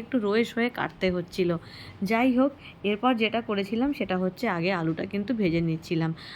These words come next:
আর সেই সময় কিন্তু বসে বসে একটু হালকা একটু টিফিন করে নিয়েছিলাম, কারণ এখন তো লাঞ্চ হতে বাকি ছিল।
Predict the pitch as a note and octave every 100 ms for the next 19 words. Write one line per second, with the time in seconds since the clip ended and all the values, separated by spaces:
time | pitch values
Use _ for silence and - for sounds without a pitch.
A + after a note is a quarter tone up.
0 | - - G3 G3 - A3+ B3 B3+ B3 B3+
1 | A#3+ A3+ B3 F#3 F3+ G3+ G#3+ A#3+ A3 C4+
2 | G#3+ E3+ E3+ G3 G#3 G3+ C4+ G#3 F#3+ G3
3 | F#3 F3+ F3 E3+ E3 - E3 D#3+ - -
4 | - - C4+ C#4 A3+ - B3+ B3+ A#3+ G#3
5 | G#3+ A#3+ B3 A3 F#3+ A#3+ - C#4